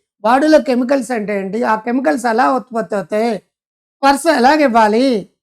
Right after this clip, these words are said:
స్పర్శలో తేడాలేంటి, ఎవరు చెప్తారండి ఇవన్నీ కూడా? After all, ఒక చిన్న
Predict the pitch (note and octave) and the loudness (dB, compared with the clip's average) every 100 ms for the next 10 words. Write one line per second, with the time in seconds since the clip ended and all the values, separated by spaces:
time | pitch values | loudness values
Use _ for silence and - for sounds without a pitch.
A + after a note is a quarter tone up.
0 | _ _ _ _ _ _ D4+ - E4 D#4+ | _ _ _ _ _ _ 0 2 4 4
1 | A3 A#3 C4+ D#4+ C#4 A3 G3 A#3 C#4 G#3+ | 4 4 4 4 2 -2 -2 0 0 0
2 | F3 _ _ _ _ _ _ _ G3 - | -4 _ _ _ _ _ _ _ -8 -6
3 | - D#4+ - D4 C#4+ C4 A3+ A3+ A#3+ A#3 | -4 -6 -2 -2 -2 -4 -4 -4 -6 -6
4 | A3+ A3+ _ _ _ _ _ G#3+ G#3+ _ | -6 -10 _ _ _ _ _ -6 -6 _
5 | A#3 B3+ B3+ _ _ - G#3 - A3 A3+ | -2 -2 -6 _ _ -10 -10 -8 -6 -4
6 | B3 A#3 G#3+ | -2 -2 -4